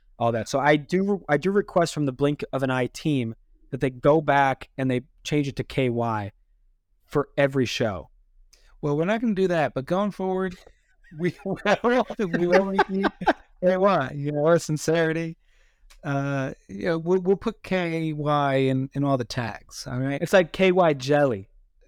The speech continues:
Speaker 2: D-, you know, smooth like jelly. And, and there used to be K A I, just like, you know, artificial intelli-, like, who gives a crap? That, that's
Speaker 1: Yeah.
Speaker 2: too big right now.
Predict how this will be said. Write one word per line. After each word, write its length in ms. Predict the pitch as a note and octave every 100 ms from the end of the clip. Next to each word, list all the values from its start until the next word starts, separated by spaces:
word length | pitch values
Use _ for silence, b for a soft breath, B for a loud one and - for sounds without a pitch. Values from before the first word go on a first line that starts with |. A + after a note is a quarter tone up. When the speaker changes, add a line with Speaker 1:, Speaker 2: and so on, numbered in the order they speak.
| _ -
Speaker 2:
D-, 200 | B2 D#3
you 180 | C3 C#3+
know, 220 | C3+ C#3+
smooth 340 | C3+ - D3 C#3+
like 160 | C#3
jelly. 440 | - C3 A#2 B2+ C3 _ -
And, 100 | E3
and 220 | E3 F3
there 80 | G3
used 120 | G#3+ F#3
to 40 |
be 100 | F3+
K 460 | - F3 E3 D#3 D3+
A 240 | C#3+ C#3
I, 540 | D3 F#3+ C#3+ C3 B2+ C3+ _ - -
just 240 | D#3+ -
like, 240 | D3+ D3 E3+
you 60 |
know, 180 | D3+ C#3+
artificial 480 | C#3 D3+ - D#3 D#3+
intelli-, 340 | D3 D#3+ G#3+ E3+
like, 160 | E3
who 100 | F3
gives 340 | - C#4+ C#4+ F3+
a 60 |
crap? 360 | D3+ - B2+ -
That, 320 | D3+ D#3+ A3
that's 160 | - -
Speaker 1:
Yeah. 120 | C3+
Speaker 2:
too 140 | B3+ A#3
big 200 | A#3+ F3
right 200 | C3 A2
now. 260 | A2 A#2+